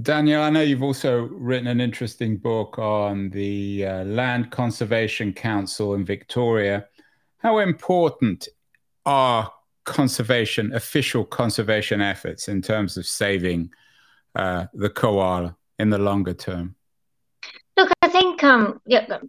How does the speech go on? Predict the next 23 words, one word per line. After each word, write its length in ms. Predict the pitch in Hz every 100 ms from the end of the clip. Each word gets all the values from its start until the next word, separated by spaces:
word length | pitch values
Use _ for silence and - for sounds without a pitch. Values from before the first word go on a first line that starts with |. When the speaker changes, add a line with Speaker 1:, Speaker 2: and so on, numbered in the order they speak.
| -
Speaker 2:
official 320 | 269 330 302 - 262
conservation 760 | 247 220 208 214 - 196 - _ _ -
efforts 380 | 220 214 202 -
are 240 | 214 202 196 - - - - 254
essential, 640 | 226 277 247 - 196 196
I 120 | 170
think, 400 | 190 196 185 - -
to, 240 | 233 208 - 196 185 - 285 -
for 200 | 233 208
any, 520 | 240 254 254 220 220 254 - -
um, 400 | 214 208 190 220
planned 520 | 220 233 208 214 220 220 226
management 580 | 196 202 202 190 - - -
of, 160 | 214 196 -
of 200 | 202 196
our 160 | 180
natural 460 | 180 185 - - 196
resources, 720 | 202 196 190 185 190 175 -
uh, 200 | - 196 208
in 80 |
terms 240 | 214 214 190
of 80 | 196
conservation. 580 | 220 - 254 247 196